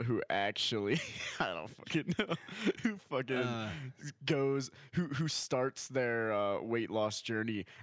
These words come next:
Speaker 1: after all the, all the schmucks
Speaker 2: Yeah.
Speaker 1: have,
Speaker 2: You know what would actually be
Speaker 1: uh,
Speaker 2: a new you?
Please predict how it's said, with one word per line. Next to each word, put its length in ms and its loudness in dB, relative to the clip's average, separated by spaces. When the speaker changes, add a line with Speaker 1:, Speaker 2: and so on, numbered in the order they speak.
Speaker 1:
after 500 0
all 320 4
the, 560 2
all 140 2
the 80 -2
schmucks 680 0
Speaker 2:
Yeah. 0 -
Speaker 1:
have, 300 -4
Speaker 2:
You 100 4
know 120 0
what 100 0
would 160 0
actually 480 2
be 180 0
Speaker 1:
uh, 60 -2
Speaker 2:
a 20 -2
new 160 -2
you? 400 -2